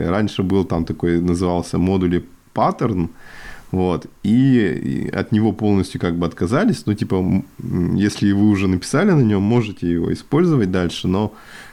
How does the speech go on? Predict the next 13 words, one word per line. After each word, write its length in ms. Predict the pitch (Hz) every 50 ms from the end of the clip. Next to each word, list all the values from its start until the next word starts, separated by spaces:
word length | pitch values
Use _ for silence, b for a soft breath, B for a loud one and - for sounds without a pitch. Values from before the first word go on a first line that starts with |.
| B
даже 240 | - 98 98 101 101
если 200 | 98 92 - 104
взять 280 | 95 101 107 95 87 -
сами 680 | - - - - - - - - 127 110 101 92 90
сорцы 960 | - - - 95 - - - - - - 117 110 107 101 98 92 90 87 87
Zio, 580 | 87 82 95 104 120 151 190 175 135 107 87 - -
они 200 | - 92 101 113
все 220 | 110 113 - 127 110
полностью 500 | - - 104 101 98 92 - - 92 82
переписали 640 | - - 90 90 85 - - - 123 135 143 127 104
на 480 | 95 95 95 92 95 98 95 92 90
новый 300 | 92 95 98 98 92 87 80
подход. 460 | - 71 - - - 127 175 -